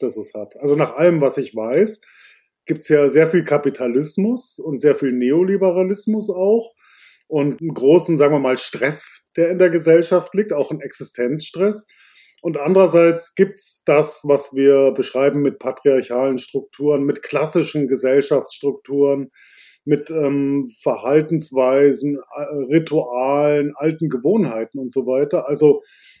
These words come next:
auch eine Gesellschaft, die irgendwie einen Bruch zeigt, ne, zwischen einer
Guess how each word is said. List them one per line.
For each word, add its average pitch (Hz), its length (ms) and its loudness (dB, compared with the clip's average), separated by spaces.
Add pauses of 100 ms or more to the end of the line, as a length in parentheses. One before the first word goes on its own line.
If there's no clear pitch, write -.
(220)
auch 151 340 -2
eine 165 180 -2
Gesellschaft, 156 640 2
die 156 120 0
irgendwie 156 460 -2
einen 135 120 -4
Bruch - 380 -10
zeigt, 117 420 -4
ne, 240 180 0
zwischen 135 800 -4 (400)
einer 131 380 -2